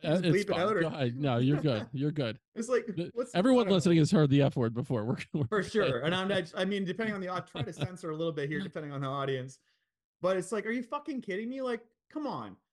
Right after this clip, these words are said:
Speaker 1: And, but my dad wanted to take on, is like, he's like, "I couldn't believe it happened." But when I rode my bike, it's like, you know, when you, when you throw your leg over a motorcycle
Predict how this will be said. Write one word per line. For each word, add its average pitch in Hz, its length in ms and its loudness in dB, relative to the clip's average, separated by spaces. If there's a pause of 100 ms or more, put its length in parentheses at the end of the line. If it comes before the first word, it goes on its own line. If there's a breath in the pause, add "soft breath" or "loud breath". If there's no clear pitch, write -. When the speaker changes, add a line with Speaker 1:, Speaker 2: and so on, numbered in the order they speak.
(280)
Speaker 1:
And, 196 80 -6
but 220 100 -2
my 254 100 2
dad 254 320 -4
wanted 247 240 -4
to 208 80 -14
take 226 220 -6
on, 214 220 -8
is 196 100 -8
like, 202 200 -8
he's 226 260 -6
like, 208 120 -4
"I 214 60 -6
couldn't 285 280 -8
believe 247 200 -6
it 196 80 -4
happened." 214 420 -8
But 190 100 -6
when 214 140 -2
I 294 140 -2
rode 294 220 -4
my 226 100 -4
bike, 170 320 -4
it's 165 140 -10
like, 208 240 -8 (1160)
you 240 140 4
know, 294 220 2
when 330 160 4
you, 240 240 0
when 208 180 2
you 320 140 6
throw 359 180 -2
your 277 160 0
leg 233 200 0
over 202 200 2
a 165 40 0
motorcycle 165 840 -8